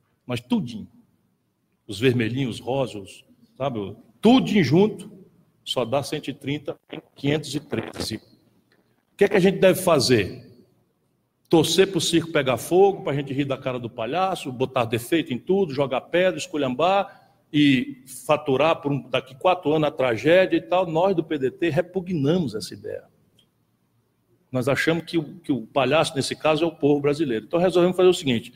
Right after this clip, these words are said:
nós vamos atuar para conter danos. Nós vamos atuar para chamar o Jair Bolsonaro para o jogo democrático.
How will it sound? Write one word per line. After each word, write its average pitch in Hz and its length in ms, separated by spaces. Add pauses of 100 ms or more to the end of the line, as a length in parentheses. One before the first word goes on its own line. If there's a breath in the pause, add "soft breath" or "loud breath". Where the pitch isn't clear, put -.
(200 soft breath)
nós 165 160
vamos 147 240
atuar 139 760 (320 soft breath)
para 143 180
conter 170 680
danos. 113 840 (480)
Nós 151 180
vamos 151 220
atuar 143 380
para 151 240
chamar 160 640
o 185 80
Jair 151 240
Bolsonaro 135 720 (600)
para 160 280
o 165 80
jogo 170 320
democrático. 156 800